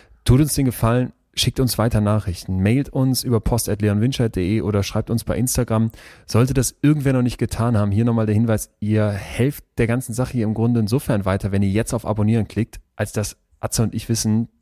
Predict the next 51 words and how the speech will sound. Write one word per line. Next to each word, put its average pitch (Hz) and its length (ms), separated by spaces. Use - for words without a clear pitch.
dass 104 140
das - 180
ankommt, 113 520
dass 107 160
euch 101 80
das 104 160
interessiert, 117 600
dass 104 160
das - 320
viele 143 240
Leute 120 240
interessiert 110 300
und 113 80
vielleicht 104 220
auch 101 80
in 98 60
vielen 117 200
Leuten 104 220
was 98 120
auslöst. 98 520
Und 95 260
wenn 120 120
ihr 143 100
sogar 123 220
noch 117 140
Zeit 104 260
hättet, 101 180
eine 98 80
kleine 104 240
Bewertung 101 400
zu 92 120
schreiben, 92 320
würden 98 140
wir 101 60
uns 98 160
riesig 131 260
freuen 98 340
über 101 320
konstruktive, 110 840
ähm, 98 200
Kritik - 520
oder 113 240
einfach 104 300
auch 92 320
nur 101 240
über 92 240
positive 101 540
Zustimmung. 101 520
Die 98 120
nehmen 104 180
wir, 95 100